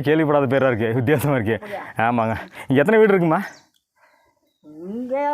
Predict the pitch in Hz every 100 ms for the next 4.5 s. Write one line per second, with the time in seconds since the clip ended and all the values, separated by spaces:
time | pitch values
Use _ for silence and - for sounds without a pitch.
0 | 285 269 247 233 226 240 247 240 233 226
1 | 208 214 240 233 220 - 196 196 180 -
2 | - 175 226 220 214 196 180 113 98 131
3 | 120 - _ 196 247 262 294 277 254 320
4 | 269 285 285 285